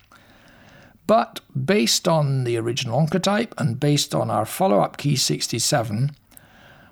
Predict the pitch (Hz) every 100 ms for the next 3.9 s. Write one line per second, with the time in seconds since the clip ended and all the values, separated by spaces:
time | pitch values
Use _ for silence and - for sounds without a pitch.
0 | _ 135 131 - 190 - 143 135 143 143
1 | 135 123 135 131 - 127 113 131 - 123
2 | 156 196 165 127 120 117 - 110 113 -
3 | - 110 101 - 98 95 - 117 170